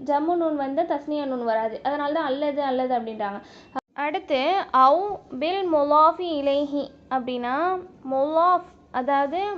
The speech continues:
முலாஃப் இலைஹினா ஜர் செய்யப்பட்டது. முலாஃப் இலைஹினா என்னது? அதன் பக்கம் இணைக்கப்பட்டது. முலாஃபுக்கு பக்க-, அப்புறமா வரும்ல, முலாஃப் இலைஹி, அந்த மாதிரியானதாக வரும் அப்படின்றாங்க. அடுத்து என்னன்னா, வஹுவ, இன்னும். வஹுவ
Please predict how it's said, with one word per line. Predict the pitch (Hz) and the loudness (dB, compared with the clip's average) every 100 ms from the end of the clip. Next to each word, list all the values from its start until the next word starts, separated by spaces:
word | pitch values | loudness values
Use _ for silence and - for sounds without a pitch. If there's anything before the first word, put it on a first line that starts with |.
| 285 | -2
முலாஃப் | 294 311 339 349 | 0 2 0 -2
இலைஹினா | 294 294 311 311 370 | -2 -2 -2 -2 0
ஜர் | 311 294 | 0 -2
செய்யப்பட்டது. | 302 302 330 320 247 285 247 - - | -4 -2 0 0 -2 -2 -2 -4 -6
முலாஃப் | 262 262 269 277 | -6 0 0 0
இலைஹினா | 277 277 277 262 | -2 -2 -2 -2
என்னது? | 247 254 | -2 -2
அதன் | 302 262 262 | -2 -4 -4
பக்கம் | 262 269 269 | -6 -6 -4
இணைக்கப்பட்டது. | 262 262 262 254 247 | -4 -4 -2 0 -2
முலாஃபுக்கு | 247 240 262 294 302 302 339 339 | -4 -2 -2 -2 -4 -4 -4 -2
பக்க-, | 277 269 | -4 -2
அப்புறமா | 262 302 311 311 | -4 -2 -4 -2
வரும்ல, | 285 254 247 254 - - - 269 | -2 0 2 0 -2 -16 -14 -6
முலாஃப் | 269 294 294 | 0 0 0
இலைஹி, | 277 254 262 240 - | -2 -2 -2 -4 -4
அந்த | 262 302 320 | -2 0 0
மாதிரியானதாக | 311 285 277 254 240 226 226 220 247 311 440 - | 0 -2 -2 -2 -2 -2 -2 -2 -2 -2 -4 -6
வரும் | 226 220 240 240 | 2 2 4 0
அப்படின்றாங்க. | 208 233 226 220 208 208 - - - - | -2 -6 -6 -4 -4 -6 -12 -20 -18 -2
அடுத்து | 277 320 359 | 0 2 0
என்னன்னா, | 302 269 254 277 | 0 0 0 2
வஹுவ, | 262 262 269 269 | 2 2 2 0
இன்னும். | 247 277 320 330 302 254 - - _ _ - _ - - _ _ - | 0 -4 -2 0 0 -2 -10 -20 _ _ -20 _ -20 -20 _ _ 0
வஹுவ | 254 262 277 | 4 4 2